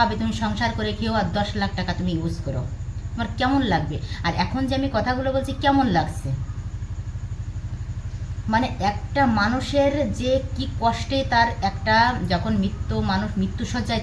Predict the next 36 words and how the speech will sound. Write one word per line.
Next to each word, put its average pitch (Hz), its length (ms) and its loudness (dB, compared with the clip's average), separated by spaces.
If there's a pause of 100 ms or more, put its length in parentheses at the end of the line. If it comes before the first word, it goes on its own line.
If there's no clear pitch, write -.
থাকে, 214 240 -2 (420)
তার 196 240 6
কাছে 233 180 -2
হয়তো 208 320 0
সে 220 100 -2
যদি 208 260 0
মুখ 202 100 0 (100)
থেকে, 226 160 -2
উম, 170 380 0 (120)
বলতে 214 300 0
পারতো 233 240 0 (120)
যে 190 160 0
তার 202 140 4 (100)
যন্ত্রণাটা 226 540 0 (100)
কতটা 226 340 2 (640)
তাহলেই 226 480 2
তোমাদের 220 340 2
হয়তো 220 260 2
বুঝতে 190 420 -2
পারতে 214 300 0
যে 190 120 0
একটা 190 280 0
মানুষ 202 400 2
মৃত্যুর 196 360 -2 (100)
সময় 214 280 -2
কতটা 220 320 0
যন্ত্রণা 190 500 2
পেয়ে 185 140 0
মৃত্যুবরণ 160 560 0
করে। 143 220 0 (500)
আর 185 120 2
সে - 280 -2
তো 277 140 0
সিম্পল 269 520 2
মৃত্যু, 277 420 2
আর 185 220 4